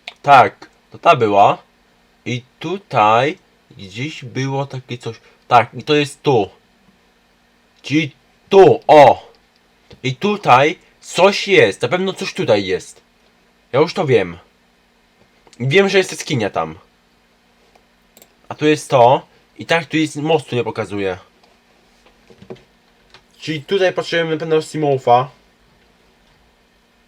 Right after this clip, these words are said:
Się boję tam iść, bo wiem, że tu jest stworzonko śmieszne. Ja się boję go, naprawdę, jak on wygląda w tej wersji. Prawdę.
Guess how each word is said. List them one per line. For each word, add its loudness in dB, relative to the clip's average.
Się -12
boję 4
tam 0
iść, -8
bo -4
wiem, 2
że -8
tu -6
jest -2
stworzonko 0
śmieszne. -4
Ja -4
się -6
boję 4
go, -2
naprawdę, 0
jak -2
on -6
wygląda 0
w -12
tej -4
wersji. -4
Prawdę. -2